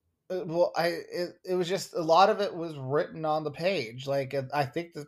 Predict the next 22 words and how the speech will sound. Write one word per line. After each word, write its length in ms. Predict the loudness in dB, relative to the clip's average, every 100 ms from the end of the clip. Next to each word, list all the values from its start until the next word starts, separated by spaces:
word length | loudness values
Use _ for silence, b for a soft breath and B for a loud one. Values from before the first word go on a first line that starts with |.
| -16
screenplay 520 | -20 -10 -8 -6 -4
was 140 | -2 -4
pretty 340 | -8 -8 -6
solid 640 | -8 -2 2 4 2 -2 -12 b b b _
for 140 | -2 0
what 280 | 2 2
this 200 | 0 -6
movie 340 | -4 -4 -4 -4
is, 340 | -4 -6 -16 B B B B _
um, 440 | 0 0 0 -4 -16 _ _
as 140 | 0 4
far 240 | 6 6
as, 100 | 4
like, 140 | -2
the 80 | -4
jokes 340 | -4 -2 -4 -6
written 240 | -6 -4
on 200 | -6 -6
it. 120 | -8 -10 b b b b _
Uh, 400 | -6 -4 -4 -6 -10 -16 _ _ -8 2
like, 340 | 2 2 -6 -18 -18 B -18
the, 680 | 2 4 4 6 6 6